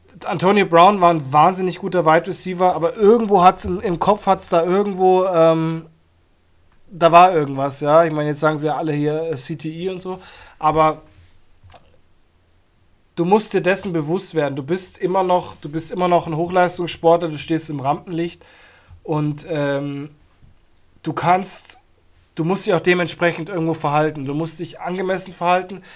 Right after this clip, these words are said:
du kannst dich deines, ähm, deines Ranges angemessen auch verhalten. Und das ist halt irgendwie so ein echt ein, ein schwieriges Ding, weil, ähm,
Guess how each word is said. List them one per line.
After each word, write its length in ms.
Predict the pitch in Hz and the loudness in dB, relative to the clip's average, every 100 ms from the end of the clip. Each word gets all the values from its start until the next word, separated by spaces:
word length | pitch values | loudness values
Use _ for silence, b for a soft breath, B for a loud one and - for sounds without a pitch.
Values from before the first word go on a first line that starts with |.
| B B _ | B B _
du 80 | 151 | -4
kannst 360 | 170 170 - | 0 0 -2
dich 240 | 170 151 - b b b b _ _ _ _ _ _ _ _ | -6 -6 -12 b b b b _ _ _ _ _ _ _ _
deines, 600 | - 165 170 175 156 - 220 | 2 2 2 -2 -4 -8 -6
ähm, 600 | 165 156 156 151 147 147 _ _ _ _ _ _ _ - | -2 0 -2 -4 -8 -12 _ _ _ _ _ _ _ -4
deines 400 | 170 170 135 147 | 0 0 -2 2
Ranges 500 | 175 190 - - - _ - _ _ | 2 2 -4 -8 -14 _ -20 _ _
angemessen 680 | - 165 165 156 156 147 170 | -2 0 0 0 -2 -4 -4
auch 200 | 147 143 - - | -4 -4 -8 -20
verhalten. 640 | - 139 139 165 180 147 | -8 -2 2 0 0 -8
Und 180 | 135 131 | -12 -12
das 140 | 135 | -12
ist 160 | 202 - | -12 -6
halt 200 | 170 160 | -4 -4
irgendwie 200 | 196 175 | -6 -6
so 120 | 160 | -8
ein 120 | 190 | -10
echt 300 | 185 190 - | -10 -10 -10
ein, 220 | 170 175 185 | -14 -14 -12
ein 40 | |
schwieriges 600 | - 170 196 190 165 - | -10 -8 -8 -6 -8 -8
Ding, 220 | 196 196 | -8 -6
weil, 240 | 143 135 131 _ _ _ _ _ _ - 160 | -4 -6 -8 _ _ _ _ _ _ -18 -8
ähm, 440 | 139 139 135 | -6 -6 -6